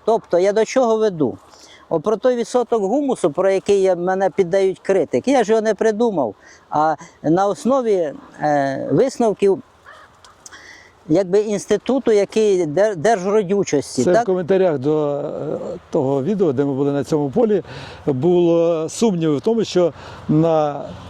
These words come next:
Speaker 2: конкретному полі можна за такий короткий
Speaker 1: Да, за короткий період
Speaker 2: період
Speaker 1: можна досягнути один відсоток
Speaker 2: підняти
Speaker 1: гумусу,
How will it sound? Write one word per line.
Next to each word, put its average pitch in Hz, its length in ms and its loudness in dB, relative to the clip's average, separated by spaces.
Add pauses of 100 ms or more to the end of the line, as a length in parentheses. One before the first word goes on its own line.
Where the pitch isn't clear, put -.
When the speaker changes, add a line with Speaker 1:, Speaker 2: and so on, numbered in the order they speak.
(160)
Speaker 2:
конкретному 156 580 0
полі 214 220 2
можна 139 560 -2
за 135 200 -2
такий 143 280 -2
короткий 147 340 -2
Speaker 1:
Да, 160 240 2
за 180 140 0
короткий 202 460 0
період 202 420 2
Speaker 2:
період 151 200 2
Speaker 1:
можна 185 240 0
досягнути 180 560 0
один 175 200 -2
відсоток 160 520 2
Speaker 2:
підняти 147 240 2
Speaker 1:
гумусу, 123 260 -6